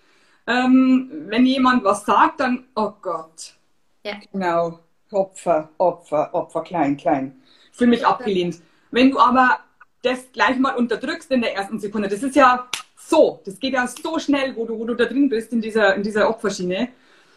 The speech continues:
Speaker 1: Und wenn du den Satz dir wirklich eingeprägt hast und du sagst einfach nur mit zitternder Stimme, ist ganz egal, "Wie meinst du das?"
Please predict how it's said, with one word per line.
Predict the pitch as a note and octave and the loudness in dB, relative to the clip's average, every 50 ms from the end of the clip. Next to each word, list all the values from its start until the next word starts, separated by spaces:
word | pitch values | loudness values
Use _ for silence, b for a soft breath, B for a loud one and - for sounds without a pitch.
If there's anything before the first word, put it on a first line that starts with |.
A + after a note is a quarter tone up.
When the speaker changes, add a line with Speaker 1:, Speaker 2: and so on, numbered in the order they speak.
| b - | b -2
Speaker 1:
Und | A3+ A3+ A3 | 0 0 2
wenn | A#3+ B3+ C4 | 4 4 4
du | C4 C4+ B3 - - - _ _ _ _ _ _ _ _ - | 4 2 0 -2 -4 -10 _ _ _ _ _ _ _ _ 0
den | C4 C4 C4 B3+ | 4 4 4 4
Satz | - - G#3 - - - - | 4 4 2 2 0 -2 -2
dir | - D4 C#4 | 0 0 0
wirklich | C#4+ D4 - C#4 - - | 0 -4 -4 -6 -6 -4
eingeprägt | - A3+ C4 C4 C4 B3+ - A3+ G3+ F#3+ - - | -2 -2 0 0 -2 -2 -2 -4 -4 -4 -2 -4
hast | G3 F#3+ - - | -6 -6 -4 -6
und | A3+ A3+ | -6 -6
du | G#3+ - | -6 -2
sagst | - B3+ A#3 C4 - - - - | 2 2 2 2 0 -2 -2 0
einfach | - B3+ D4 D#4 - D#4 D#4 D#4 | 2 2 2 2 2 2 2 4
nur | C4+ C#4 C#4 C4+ B3 - - - | 4 4 4 4 2 -2 -4 -6
mit | - A#3+ D#4 D4+ - | -4 -4 -4 -2 -2
zitternder | - - - - D4 C#4 C4+ C#4+ | -2 -2 0 0 2 4 4 2
Stimme, | - - E4 E4+ D4+ A#3+ | 2 0 -4 -4 -2 -2
ist | A3 - | -2 -2
ganz | A#3 A#3+ C4+ F#4+ D#4+ | -2 -2 0 -2 -2
egal, | A3+ A#3+ C4 C4+ C4+ G3+ - - _ _ _ _ - | -2 0 0 0 0 0 -4 -8 _ _ _ _ -10
"Wie | C4 C4+ B3+ | -6 -4 -4
meinst | B3 G#3 - C4+ D4 D4+ - - | -4 -4 -4 -4 -6 -6 -8 -12
du | D#4 C4+ | -12 -10
das?" | - F#3+ - - D4 - - - _ | -10 -8 -6 -6 -8 -8 -10 -16 _